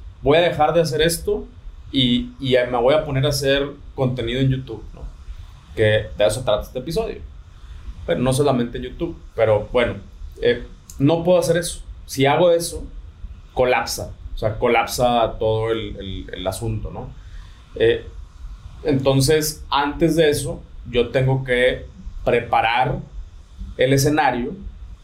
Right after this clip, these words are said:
para poder tomar ese tipo de decisiones. Y eso es justamente lo que estoy haciendo.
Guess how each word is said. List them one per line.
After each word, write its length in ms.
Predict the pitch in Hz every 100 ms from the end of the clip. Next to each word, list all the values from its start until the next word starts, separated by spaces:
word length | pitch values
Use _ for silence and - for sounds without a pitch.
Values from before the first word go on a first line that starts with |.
| -
para 500 | 123 113 117 123 - - - -
poder 340 | 113 107 127 135
tomar 240 | 131 117
ese 140 | 110
tipo 280 | 107 104 -
de 100 | 95
decisiones. 420 | 101 139 143 135 -
Y 140 | 117
eso 120 | 123
es 80 | 147
justamente 540 | 135 131 131 113 107
lo 140 | 113 -
que 80 | 85
estoy 240 | - 98
haciendo. 440 | 101 135 107 107